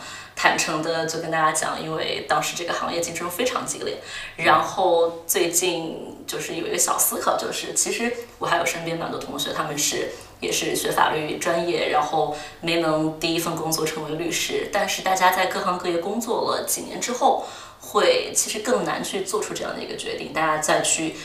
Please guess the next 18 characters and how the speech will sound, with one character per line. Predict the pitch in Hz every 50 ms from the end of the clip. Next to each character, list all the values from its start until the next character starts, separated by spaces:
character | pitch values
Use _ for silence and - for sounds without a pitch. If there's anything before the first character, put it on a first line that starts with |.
| - - -
更 | - 180
加 | 165 165 160
充 | 165 - 202 202
分 | 202 - 233
地 | 220 -
了 | - - -
解 | - - - -
这 | - -
份 | - - -
工 | - 151 156
作 | 156 - - -
之 | - - - -
后， | - - -
觉 | - 156 151
得 | 147 147 156 160
说 | - - 160 156 151 151 156 156 156 - - - - - - - -
可 | - - 165
能 | 160 156 151 151 160 165